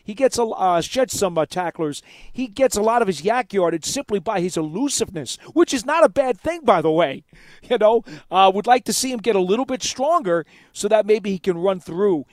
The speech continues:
some of those arm tackles, uh, in the secondary. But, but I think the, the other key item here to take note of, John, and, and you talked about it a little bit earlier about, you know, the Giants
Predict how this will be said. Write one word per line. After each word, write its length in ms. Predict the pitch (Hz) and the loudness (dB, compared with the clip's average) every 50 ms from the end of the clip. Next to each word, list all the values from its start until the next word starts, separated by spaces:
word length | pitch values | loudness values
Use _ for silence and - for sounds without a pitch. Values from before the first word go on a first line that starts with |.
| _ _ _ | _ _ _
some 260 | - - - 180 165 | -6 -2 -2 0 0
of 60 | 175 | 2
those 160 | 175 165 151 143 | 2 2 2 0
arm 220 | 165 156 156 151 | -2 -4 -6 -6
tackles, 540 | - - 160 151 147 - 147 143 135 - - _ - _ | -6 -8 -8 -8 -8 -8 -8 -10 -10 -10 -14 _ -16 _
uh, 120 | - 160 - - | -10 -10 -8 -6
in 180 | 202 185 175 165 | -6 -6 -4 -4
the 100 | 156 - | -4 -2
secondary. 720 | - - 185 175 - 175 160 143 147 139 135 143 147 - _ - - - _ - | -2 -2 -2 -4 -4 -6 -4 -2 -2 -2 0 -2 -4 -6 _ -16 -20 -14 _ 4
But, 200 | 202 208 - 190 | 4 4 4 4
but 120 | 214 220 | 2 0
I 120 | 208 208 | 2 0
think 220 | - - 277 214 - | 0 -2 -8 -8 -8
the, 180 | 214 208 - | -10 -10 -10
the 180 | 175 160 170 180 | -8 -4 -2 0
other 200 | 196 214 220 196 - | 0 0 -2 -4 -8
key 300 | - - - 226 220 - - | -10 -14 -12 -10 -10 -8 -6
item 300 | 175 185 185 180 175 151 | -4 -4 -4 -4 -6 -8
here 260 | - - 190 185 175 | -10 -6 -4 -4 -2
to 100 | 156 143 | -4 -6
take 300 | - - 175 180 - 160 | -8 -8 -10 -10 -8 -6
note 240 | 170 190 190 185 175 | -4 -2 -2 0 0
of, 140 | 156 139 | -2 -4
John, 400 | 127 - 170 156 156 160 156 143 - _ _ _ _ _ - | -4 -6 -8 -6 -6 -8 -12 -12 -16 _ _ _ _ _ -10
and, 180 | 165 170 165 | -8 -8 -8
and 300 | - - 156 156 151 - - 180 | -8 -10 -12 -12 -12 -16 -20 -20
you 120 | 160 160 | -20 -18
talked 340 | - - - 185 185 175 - | -12 -6 -4 -4 -4 -4 -8
about 240 | 180 165 165 160 156 | -10 -10 -8 -6 -4
it 20 | |
a 40 | 160 | -4
little 260 | 156 156 180 214 233 | -2 -2 -4 -4 -4
bit 140 | 180 185 170 | -4 -2 -2
earlier 380 | 160 156 151 151 151 151 151 143 - - - - - _ - | 0 0 0 -2 -2 -4 -4 -6 -8 -14 -20 -20 -14 _ -8
about, 340 | 156 147 180 165 165 160 - | -4 -2 -2 -2 -2 -4 -6
you 140 | - 175 165 | -8 -6 -6
know, 100 | 160 151 | -4 -4
the 140 | 139 147 | -4 -6
Giants 640 | 127 - - 180 185 196 190 185 175 165 - - | -8 -6 -6 -4 -4 -4 -4 -6 -8 -8 -8 -10